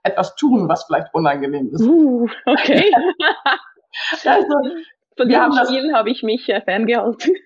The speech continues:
Speaker 1: Ah, okay, sehr clever. <laughs> Wenn wir das jetzt spielen würden, mal angenommen, du kommst nach Schweden, wir sitzen hier abends,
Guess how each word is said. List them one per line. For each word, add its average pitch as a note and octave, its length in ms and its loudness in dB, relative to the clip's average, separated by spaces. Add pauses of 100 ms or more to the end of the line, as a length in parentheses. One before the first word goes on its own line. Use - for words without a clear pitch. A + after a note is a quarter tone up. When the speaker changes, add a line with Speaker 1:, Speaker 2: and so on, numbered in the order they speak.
(120)
Speaker 1:
Ah, - 240 4
okay, - 360 0
sehr A3+ 200 2
clever. A3 580 0
<laughs> G3+ 680 -2
Wenn A#3+ 240 0
wir D#4 100 0
das D4+ 160 0
jetzt B3 180 -4
spielen F#3 320 -4
würden, E3+ 160 -2
mal A3 100 2
angenommen, G#3+ 420 0
du G#3 80 -6
kommst G3+ 320 -4
nach G3 160 0
Schweden, A3+ 340 -4
wir G3 80 0
sitzen G#3 300 -4
hier G3+ 200 -2
abends, G3+ 400 0